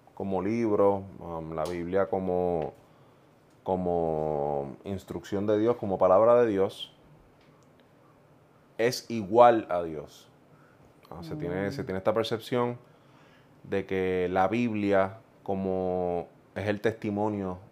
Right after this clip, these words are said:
Speaker 1: o es lo que nos da testimonio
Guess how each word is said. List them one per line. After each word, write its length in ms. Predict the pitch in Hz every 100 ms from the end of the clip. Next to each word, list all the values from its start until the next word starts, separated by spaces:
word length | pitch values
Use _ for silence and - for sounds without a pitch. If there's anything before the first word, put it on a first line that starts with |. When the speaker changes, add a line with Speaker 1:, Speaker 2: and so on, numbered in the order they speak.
| - _ _ _ _ _ _ _ _ _ 95
Speaker 1:
o 140 | 95
es 60 | 92
lo 120 | 101
que 60 | 104
nos 100 | 92
da 100 | 95
testimonio 680 | 104 - 98 98 98 90